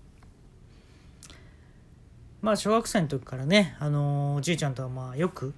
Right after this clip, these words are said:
会ってたんですけれども、あのー、人間って、将来、ね、どんな野菜が埋まってるかっていうのを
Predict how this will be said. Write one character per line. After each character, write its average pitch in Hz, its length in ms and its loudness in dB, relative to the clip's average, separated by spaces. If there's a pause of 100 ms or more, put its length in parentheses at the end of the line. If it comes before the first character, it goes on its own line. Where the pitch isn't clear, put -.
(100)
会 165 80 0
っ 160 40 -14
て 165 160 0
た 143 120 -4
ん 123 80 -6
で 123 100 -8
す - 80 -12
け 135 140 -6
れ 131 60 -8
ど 143 120 -8
も、 151 300 2 (2250)
あ 170 80 -4
の 151 400 0
ー、 175 40 -6 (140)
人 247 300 4
間 339 220 0
っ - 20 -10
て、 135 420 0 (1700)
将 269 400 2
来、 135 180 -2 (720)
ね、 214 160 -6 (640)
ど 196 220 6
ん 339 160 4
な 311 80 8
野 180 160 6
菜 170 260 4
が 175 140 6
埋 202 100 4
ま 214 120 6
っ 208 120 0
て 214 140 2
る 190 100 2
か 151 120 -2
っ 127 60 -6
て - 200 -6
い - 20 0
う 135 80 -2
の 135 220 -2
を 135 140 -4